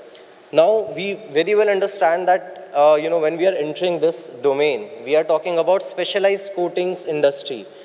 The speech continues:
So we have to offer some customizations on this machine, apart from obviously it being A state of the art machine for the drying, ventilation, curing system. So we offer mirror bar coating, we offer turret based unwind, rewind,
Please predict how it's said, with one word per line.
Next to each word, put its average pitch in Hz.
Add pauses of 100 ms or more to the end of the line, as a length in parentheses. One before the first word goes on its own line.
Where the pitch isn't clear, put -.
(140)
So -
we 202 (140)
have 175
to 208
offer 202
some 208 (340)
customizations 190
on 170
this 180
machine, 175
apart 160
from 180
obviously 170 (220)
it 165
being 196 (380)
A 156
state 185
of 185
the 170
art 180
machine 180
for 175
the 180
drying, 156
ventilation, 160 (340)
curing 165
system. 139
So 190
we 190
offer 202 (440)
mirror 185
bar 196
coating, 175 (320)
we 170
offer 185 (220)
turret 175
based 175
unwind, 160
rewind, 160